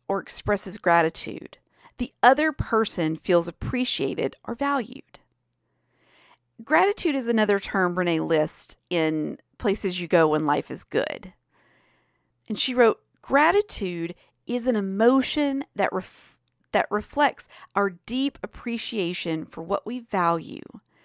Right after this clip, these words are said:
what brings meaning to our lives, and what makes us feel connected to ourselves and others." In the workplace,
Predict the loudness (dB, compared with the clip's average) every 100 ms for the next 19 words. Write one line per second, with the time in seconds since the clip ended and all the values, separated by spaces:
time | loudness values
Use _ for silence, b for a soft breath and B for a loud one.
0 | b b b b -2 0 -2 -2 -8 -4
1 | 0 2 0 0 2 2 2 0 0 -2
2 | -4 -10 b b -6 -2 -2 -2 0 0
3 | 0 -2 -6 -4 -2 -2 -2 -10 -8 -8
4 | -4 -6 -6 -4 -4 -4 -8 0 2 2
5 | 0 0 2 4 0 -2 -14 b b -12
6 | -6 -2 0 -2 -4 -10 -18 _ _ _
7 | _ _ _ _ _ _ _ _ _ _
8 | _ _ _ _ _ _ _ _ 2 4
9 | 6 6 8 6 4 2 2 0 -6 -18